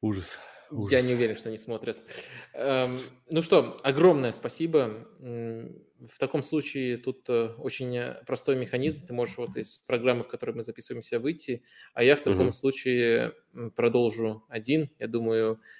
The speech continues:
Speaker 2: Егор, который помогает с трансляцией, там, сделает так, чтобы меня на весь экран, эм,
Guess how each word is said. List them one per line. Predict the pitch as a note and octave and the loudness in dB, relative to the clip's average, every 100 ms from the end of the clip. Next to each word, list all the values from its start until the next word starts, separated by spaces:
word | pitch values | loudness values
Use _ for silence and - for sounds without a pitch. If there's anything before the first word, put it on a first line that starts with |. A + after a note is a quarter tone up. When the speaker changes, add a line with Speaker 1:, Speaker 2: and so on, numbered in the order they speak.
| _ | _
Speaker 2:
Егор, | A#2 A#2+ C3 | 0 8 8
который | - A2+ | 8 -2
помогает | - A2+ A2+ A2+ A2 | -2 -2 6 8 8
с | |
трансляцией, | - A2 - A2+ - A2+ | 2 -10 -2 -2 -2 -4
там, | A#2 A2+ A#2 G#2+ | -6 -6 -12 -14
сделает | A2+ A#2+ A#2 A2 | 2 6 6 4
так, | A2+ A2+ | 0 -10
чтобы | - A2+ A2 A2+ A#2 - _ _ _ A#2+ | -14 -4 -2 0 -4 -10 _ _ _ -10
меня | A#2+ B2 A#2+ | -2 4 4
на | A2+ A2+ A2 A#2 A2 G#2+ | 2 -6 -4 0 2 2
весь | B2 A2+ - - - | 0 0 -6 -18 -14
экран, | A2+ D3+ F#3+ F#3 _ - - _ - | 2 4 4 -4 _ -20 -20 _ -4
эм, | B2 A#2 A2+ A2+ - | 0 2 2 0 -6